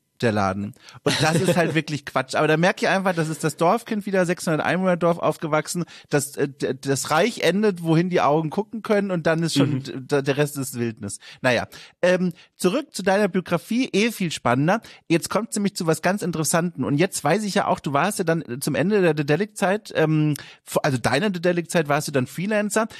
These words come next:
Speaker 1: Jetzt, äh, hab ich noch mal einen anderen Blick auf eine weitere Station, die dann folgte. Und zwar hab ich mir hier aufgeschrieben, dass du dann die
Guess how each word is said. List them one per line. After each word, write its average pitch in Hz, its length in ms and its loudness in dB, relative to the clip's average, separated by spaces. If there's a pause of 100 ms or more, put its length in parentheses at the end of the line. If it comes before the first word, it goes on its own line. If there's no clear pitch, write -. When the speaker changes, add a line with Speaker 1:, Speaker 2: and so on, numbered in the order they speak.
Speaker 1:
Jetzt, - 380 -2
äh, 123 160 2
hab 175 160 -2
ich 202 80 2
noch 190 100 4
mal 170 160 2
einen - 80 0
anderen 175 240 0
Blick 180 220 -4
auf 139 160 0
eine 143 160 -2
weitere 185 320 0
Station, 170 400 -2
die 151 60 -6
dann 123 180 2
folgte. 165 480 0
Und 123 160 0
zwar 190 320 0 (180)
hab 156 220 0
ich 247 160 -4
mir 247 100 0
hier 202 220 2
aufgeschrieben, 156 720 0 (180)
dass 147 240 0
du 202 160 -6
dann 214 280 0
die 160 200 -6